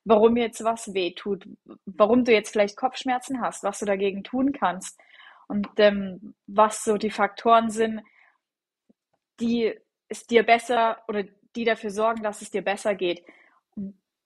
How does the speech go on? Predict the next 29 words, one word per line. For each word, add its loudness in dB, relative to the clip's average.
da -4
hilft 0
der 4
Sport 2
extrem. -2
Und 2
du 4
lernst 4
über -6
den -6
Sport 0
halt -4
extrem -4
coole -6
Menschen -8
kennen. -2
Also -2
grad 2
durchs -4
Laufen 2
und -8
durch -4
den -12
Sport 2
hab 0
ich -2
so, 6
so 0
viele 2